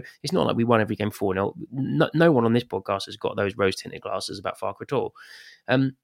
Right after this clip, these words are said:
so you can, you can do it in that, that regard, or the, the point that you made, uh, Connor, I think you can turn up knowing what brand of football you're gonna watch and, and think, "Yeah, that's, that's my Norwich. That's, that's what I,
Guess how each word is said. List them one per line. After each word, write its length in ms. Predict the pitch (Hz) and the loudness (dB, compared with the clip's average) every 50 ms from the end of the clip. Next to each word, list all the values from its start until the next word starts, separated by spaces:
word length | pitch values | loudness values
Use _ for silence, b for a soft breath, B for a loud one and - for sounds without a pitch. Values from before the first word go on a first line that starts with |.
| _ _ _ _ _ _ _ _ _ _ - _ - | _ _ _ _ _ _ _ _ _ _ -8 _ 4
so 80 | - | 4
you 180 | 151 156 - 165 | 4 4 4 2
can, 200 | - 190 - - | 0 0 0 0
you 100 | 170 156 | 0 0
can 100 | - 185 | 2 2
do 100 | 202 226 | 4 4
it 60 | 220 | 4
in 80 | - 147 | 4 4
that, 160 | 156 - - - | 2 2 0 0
that 160 | - 151 123 | 0 0 0
regard, 300 | - - 113 101 104 - B B B B B _ | 0 -2 0 -2 -2 -2 B B B B B _
or 400 | - 240 147 104 104 120 156 160 B B B B B _ _ | 6 6 6 8 6 6 4 4 B B B B B _ _
the, 120 | - 156 - - - - - | -10 -10 -10 -8 -12 -14 -12
the 180 | 151 165 156 | -6 -2 -2
point 240 | 151 - - 175 127 | 2 4 4 4 4
that 80 | 104 117 | 2 0
you 140 | 165 202 180 | 0 2 2
made, 320 | 139 107 104 101 - - _ _ _ _ _ _ _ _ | 2 2 0 -2 -6 -12 _ _ _ _ _ _ _ _
uh, 140 | 127 113 107 | -2 -2 -2
Connor, 320 | 104 - - 104 104 117 127 | -2 -4 -6 -4 -2 -2 -4
I 60 | - | -4
think 260 | - - 113 - - b b b b b _ _ _ _ _ _ _ _ _ _ _ | -4 -4 -4 -4 -4 b b b b b _ _ _ _ _ _ _ _ _ _ _
you 220 | 151 147 151 165 170 | -4 0 2 2 4
can 120 | - 170 | 2 2
turn 360 | 156 - - 185 165 156 170 | 2 2 2 4 4 4 4
up 180 | 180 147 - - | 4 2 2 4
knowing 420 | 123 131 143 151 160 151 143 131 | 4 6 8 8 6 6 4 2
what 160 | 120 110 - - | 0 0 -2 0
brand 300 | - 131 120 117 117 113 | 2 2 4 4 2 -2
of 40 | |
football 400 | - - 160 131 - - 107 101 | 0 0 0 0 2 -2 -2 -2
you're 140 | 98 104 110 | 0 0 -2
gonna 480 | 104 - 117 104 101 98 98 101 - - _ _ _ _ _ _ _ - | 2 2 2 2 2 0 -2 -4 -6 -12 _ _ _ _ _ _ _ -4
watch 420 | 110 92 104 110 - - - - b b b b | 2 4 4 4 4 -2 -10 -10 b b b b
and, 260 | - 123 127 131 123 - | 0 0 0 0 0 0
and 180 | 127 127 131 | 0 0 0
think, 240 | 131 - 139 135 - - | 4 4 2 2 4 2
"Yeah, 120 | 165 151 | 0 2
that's, 220 | 127 139 - - - _ _ - | 2 0 -2 -2 -10 _ _ -2
that's 220 | 147 - - - | -2 -2 0 2
my 120 | 143 135 | 2 4
Norwich. 380 | 131 135 139 117 101 95 - - | 4 4 4 4 2 0 0 2
That's, 180 | - - - - | 0 0 0 2
that's 260 | - 147 117 120 - | 0 0 0 0 0
what 160 | - 123 - - | 0 0 2 4
I, 260 | 135 131 127 120 117 | 6 6 6 4 2